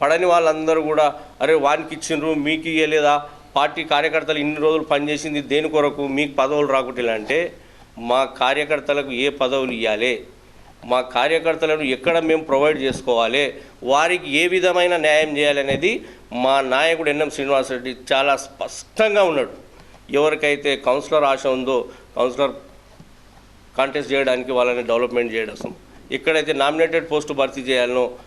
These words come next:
వారికి స్థాయికి తగ్గట్టు ఆ నామినేటెడ్ పోస్టును భర్తీ చేయడానికి అన్ని రంగాల్లో సిద్ధం పెట్టుకొని పరిపాలన కొనసాగిస్తున్నటువంటి మహబూబ్ నగర్ ప్రశాంతమైన వాతావరణాన్ని కలుషితం చేసే విధంగా మీ, మిత్రులను అందరూ నేను ఒకటే కోరుతున్నా,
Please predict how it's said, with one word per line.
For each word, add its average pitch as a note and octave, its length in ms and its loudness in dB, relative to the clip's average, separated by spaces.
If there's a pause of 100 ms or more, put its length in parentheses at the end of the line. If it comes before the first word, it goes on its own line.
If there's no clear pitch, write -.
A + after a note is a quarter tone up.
(200)
వారికి C#3+ 480 0
స్థాయికి D#3+ 400 -2
తగ్గట్టు C#3+ 420 -2
ఆ B2 180 2
నామినేటెడ్ B2 580 -2
పోస్టును A#2 300 -6
భర్తీ A2+ 260 -6
చేయడానికి A2 560 -8 (360)
అన్ని F#3 360 0
రంగాల్లో D3+ 460 2
సిద్ధం C#3 380 -4
పెట్టుకొని B2+ 580 -2 (380)
పరిపాలన F3 500 2
కొనసాగిస్తున్నటువంటి C3+ 1300 -2 (260)
మహబూబ్ D#3+ 400 0
నగర్ E3 300 2
ప్రశాంతమైన D#3 600 2
వాతావరణాన్ని B2+ 920 2 (280)
కలుషితం C#3 400 -2
చేసే C3+ 300 -4
విధంగా B2+ 580 0 (320)
మీ, C3 180 0 (280)
మిత్రులను F3 480 2
అందరూ E3 260 2
నేను D#3+ 160 2
ఒకటే D3 260 0
కోరుతున్నా, C#3+ 560 0